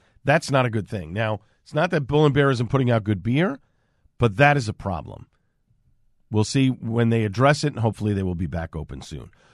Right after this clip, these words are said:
Uh, Cross Keys Brewing Company in Williamstown, New Jersey, closer to Philadelphia, um, y-, you know, o-, off the Atlantic City Expressway.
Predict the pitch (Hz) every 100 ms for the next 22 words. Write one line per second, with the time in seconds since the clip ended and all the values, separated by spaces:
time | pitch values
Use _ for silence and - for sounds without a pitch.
0 | _ 98 113 - 180 247 269 - 190 143
1 | 107 139 135 - 131 123 123 117 104 131
2 | 214 220 160 - 131 117 104 98 110 98
3 | 104 - _ _ - 233 175 151 151 143
4 | 135 139 139 139 135 _ _ _ 113 117
5 | 113 107 107 - 120 - 117 - 123 117
6 | - 139 - 139 131 127 127 120 - 123
7 | 101 - 127 123 131 123